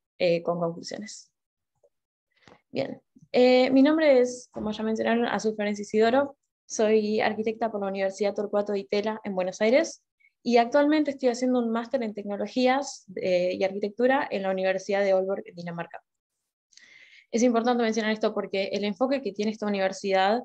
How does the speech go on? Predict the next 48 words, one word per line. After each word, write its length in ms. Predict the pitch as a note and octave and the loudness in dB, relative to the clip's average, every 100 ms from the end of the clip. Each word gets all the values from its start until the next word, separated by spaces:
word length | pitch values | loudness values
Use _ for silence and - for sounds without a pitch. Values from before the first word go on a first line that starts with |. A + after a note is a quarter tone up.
| - | -8
es 140 | G3+ | -6
a 80 | G3+ | -2
partir 320 | F#3+ F#3 G#3 | -2 0 -2
de 80 | G3+ | -2
un 60 | G3 | -4
diseño 300 | G3 G3+ G#3 | -4 -2 -4
integral, 460 | F#3+ F#3+ F3+ F#3 - | 0 0 0 -2 -2
lo 160 | A3+ | 0
cual 160 | A#3 A#3 | 0 0
significa 460 | A3+ A3+ A3 A#3 A3 | -2 -4 0 0 0
que 100 | G3+ | -2
desde 140 | G3+ | -4
el 100 | G3+ | -6
primer 540 | - G#3 G#3 A#3+ D4 - | -4 -4 -2 -2 -2 -4
momento 720 | A3 G#3 A3 A#3 G#3+ F3+ F3 - | -4 0 0 0 0 -2 -4 -8
de 120 | F#3 | -6
etapa 500 | F3 F#3+ G3+ F3 F3 - | -2 -2 0 -4 -4 -6
de 80 | F#3+ | -6
diseño 540 | F3+ - G3+ A3+ A3 | -4 -2 2 2 2
del 100 | F#3+ | 0
proyecto 560 | - F3 G#3 A#3 C#4+ - _ _ _ | -4 -6 -4 -2 -2 -4 _ _ _
se 120 | - | -4
está 180 | G#3+ A3 | 0 2
pensando 380 | A#3 A3+ A#3 B3 | 2 2 2 2
en 60 | |
cómo 200 | A#3 B3+ | 2 2
hacer 460 | B3 B3 A#3+ C4+ B3+ | 0 -2 -2 -4 -4
que 280 | A3 F#3+ F#3 | -2 0 -2
el 180 | - F3+ | -4 -6
edificio 440 | F3+ G3+ A3 F3+ | -6 -4 -2 0
o 80 | - | 0
lo 120 | F3 | 0
que 80 | F3+ | -2
se 80 | F3+ | -8
está 240 | - F#3+ | -4 -4
pro-, 180 | G3 G3 _ - | -4 -8 _ -10
diseñando 640 | F3+ F#3+ F#3+ G3+ A3 C#4 | -6 -4 -2 2 2 0
sea 240 | - G3 | 0 -2
básicamente 640 | F#3+ F#3 G3 F#3+ F#3+ G#3 - - | -2 -4 -8 -6 -4 -4 -4 -2
habitable. 600 | F#3 F#3 F3 E3+ E3 - _ _ _ - | 0 2 2 2 -2 -6 _ _ _ -4
No 80 | A3+ | 2
solo 160 | B3 | 4
en 60 | A#3+ | 4
términos 400 | A3 A3+ A#3 A3+ | 4 2 0 0
de 420 | G3+ F#3 F3 F3+ _ _ _ - | 2 0 0 -6 _ _ _ -4
que 140 | G3 | -2
cumpla 480 | - A3+ A3 G#3+ G#3 | 2 0 2 0 2
con 640 | G3 F#3+ F#3 F#3 F3+ F#3 | 2 2 0 -4 -8 -12